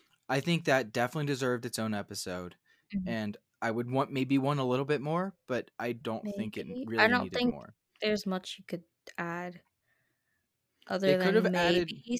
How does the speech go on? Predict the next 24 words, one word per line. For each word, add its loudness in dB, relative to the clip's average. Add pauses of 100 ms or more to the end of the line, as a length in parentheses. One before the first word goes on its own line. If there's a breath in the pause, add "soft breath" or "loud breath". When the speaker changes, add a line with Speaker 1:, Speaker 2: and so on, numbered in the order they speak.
(120)
Speaker 2:
some 2
of, 0 (160)
Speaker 1:
s- -12 (180)
Speaker 2:
like, 4
Endgame, 2
if -2
they, 4
like, -2
went -2
back 0
to -2
Endgame 0 (420)
Speaker 1:
Like, 0
Speaker 2:
and 0
showed 4
Speaker 1:
like, 2
Speaker 2:
us 2
some 2
Speaker 1:
showed -2
right 4
Speaker 2:
more. 2
Speaker 1:
after -2
the -4
funeral? -8